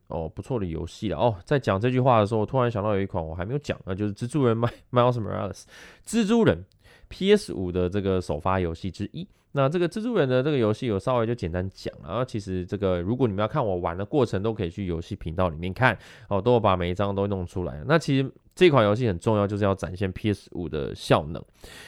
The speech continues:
那这款游戏其实我在玩的时候，它有两种模式可以选，一种模式就是可以把效能全开，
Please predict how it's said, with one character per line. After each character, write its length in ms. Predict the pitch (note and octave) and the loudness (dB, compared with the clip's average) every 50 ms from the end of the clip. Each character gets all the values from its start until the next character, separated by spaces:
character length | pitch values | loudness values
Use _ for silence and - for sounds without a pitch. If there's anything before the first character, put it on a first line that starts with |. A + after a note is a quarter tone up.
| - - - | -18 -8 0
那 120 | - C#3+ | 0 2
这 140 | C#3 - E3+ | 2 4 4
款 120 | C#3 C3 G#2+ | 6 6 6
游 80 | G#2 | 6
戏 180 | G#2+ C3+ C3 A#2 | 4 2 0 -2
其 140 | - A2 F#2 | -2 -4 -4
实 140 | G2 G2 - _ _ _ _ - | -4 -6 -8 _ _ _ _ -8
我 180 | - F2+ F#2 F#2 | -4 0 2 6
在 100 | B2+ B2+ | 8 8
玩 220 | A#2 G2+ F#2+ F2 | 10 10 8 6
的 100 | E2+ F2+ | 6 2
时 100 | F2+ - | 0 0
候， 140 | G2+ F#2+ - - | 0 0 0 0
它 120 | - D3+ | 0 2
有 80 | C3+ G#2+ | 2 4
两 160 | F#2+ F#2 G2+ | 4 2 2
种 140 | G#2 G#2 F2 | 2 0 -2
模 180 | D#2+ D#2+ E2 E2 | -2 -2 -6 -6
式 160 | - - A2 | -6 -8 -10
可 140 | - F2+ E2+ | -8 -6 -8
以 80 | F2 | -8
选， 200 | - - - - - _ _ _ - _ _ _ _ | -6 -8 -10 -12 -12 _ _ _ -20 _ _ _ _
一 100 | - G#3 | -2 0
种 160 | F3 D#3 C#3 A2+ | 4 6 6 6
模 160 | G#2+ G#2+ A2+ | 6 2 2
式 140 | A2 C#3+ C3 | 2 0 0
就 140 | C3 C#3 | 0 0
是 120 | C3+ C3 A#2 | 0 0 -2
可 140 | - B2 G#2+ | 0 2 2
以 180 | G2+ F2+ F2 | 2 2 0
把 240 | E2 - - - C#2+ | -2 -4 -6 -6 -4
效 200 | - - D#3 C3+ | 2 4 4 6
能 180 | A2+ G2 G#2 G#2 | 6 4 2 0
全 240 | - - F#2 E2 | -2 -4 -6 -4
开， 260 | F2+ G2 G#2 G2+ G#2+ | -4 -4 -2 -4 -4